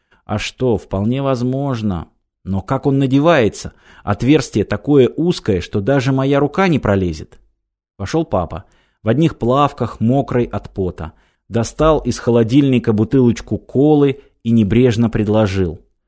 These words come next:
«Побежали к озеру, освежимся». Что я, ненормальный, что ли?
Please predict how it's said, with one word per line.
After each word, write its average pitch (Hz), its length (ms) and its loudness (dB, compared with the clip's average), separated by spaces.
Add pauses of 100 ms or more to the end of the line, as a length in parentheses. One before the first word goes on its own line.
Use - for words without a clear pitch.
«Побежали 160 480 2
к - 80 -12
озеру, 92 380 2 (180)
освежимся». 123 720 -4 (600)
Что - 340 0
я, 107 180 4
ненормальный, 127 760 0
что 117 320 -4
ли? 139 160 -10